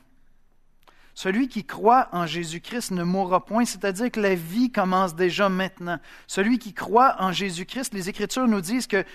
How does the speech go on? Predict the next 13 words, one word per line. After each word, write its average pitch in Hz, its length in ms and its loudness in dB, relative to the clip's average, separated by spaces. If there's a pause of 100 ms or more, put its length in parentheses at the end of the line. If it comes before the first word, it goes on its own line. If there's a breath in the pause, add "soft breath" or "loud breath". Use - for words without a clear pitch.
(200 loud breath)
Dieu 233 240 4
lui 220 200 2
donne 208 240 6
son 175 320 0
esprit, 226 400 0
l'esprit 226 560 0
de 226 100 4
Christ, - 420 -4 (280 loud breath)
qui 220 120 -2
est 214 40 2
l'esprit 226 500 2
de 202 120 4
vie, 175 460 0